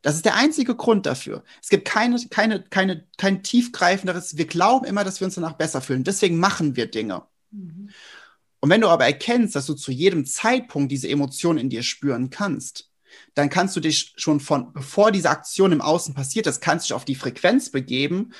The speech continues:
Speaker 1: wo du sowieso hin willst, und dann wirst du im Außen die Resultate anziehen, durch das Gesetz der Anziehung, die du wirklich haben willst. Aber wenn
Speaker 2: Und
Speaker 1: du immer
Speaker 2: kann ich
Speaker 1: sagst,
Speaker 2: mir
Speaker 1: ja?
Speaker 2: So, wie kann ich mir diese Frequenz vorstellen? Ist das wie eine Radiofrequenz?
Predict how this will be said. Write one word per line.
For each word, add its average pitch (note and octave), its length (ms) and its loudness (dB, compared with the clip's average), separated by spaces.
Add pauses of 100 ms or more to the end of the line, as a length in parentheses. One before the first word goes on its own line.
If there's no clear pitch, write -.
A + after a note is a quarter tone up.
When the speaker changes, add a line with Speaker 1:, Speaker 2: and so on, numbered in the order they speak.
(160)
Speaker 1:
wo D#3+ 80 2
du D#3 100 2
sowieso D3 380 2
hin G#3+ 300 4
willst, E3+ 240 0
und C#3+ 140 0
dann E3 220 4
wirst E3+ 200 -2
du E3+ 60 2
im C#3 260 -2
Außen G#3 400 4
die C#3 80 2
Resultate D3 640 0
anziehen, G3 360 0
durch C#3 180 0
das - 80 -8
Gesetz C#3 320 -4
der - 100 -4
Anziehung, D3+ 600 0
die C3+ 100 0
du C#3 160 2
wirklich C#3 300 -4
haben C3 300 2
willst. E3 420 -2 (440)
Aber C3 120 4
wenn - 120 4
Speaker 2:
Und - 20 4
Speaker 1:
du - 40 2
immer - 140 0
Speaker 2:
kann A3 100 4
ich - 40 4
Speaker 1:
sagst, - 140 -2
Speaker 2:
mir B3+ 120 -4 (920)
Speaker 1:
ja? E3 240 0 (300)
Speaker 2:
So, D#3+ 120 -6
wie G#3 120 -2
kann G#3+ 200 0
ich B3+ 100 -2
mir A#3 180 2
diese G#3+ 220 -4
Frequenz G3+ 540 -2
vorstellen? B3 480 2
Ist G#3+ 100 -4
das A3 80 -2
wie A3+ 80 -2
eine A#3+ 180 2
Radiofrequenz? B3 1120 2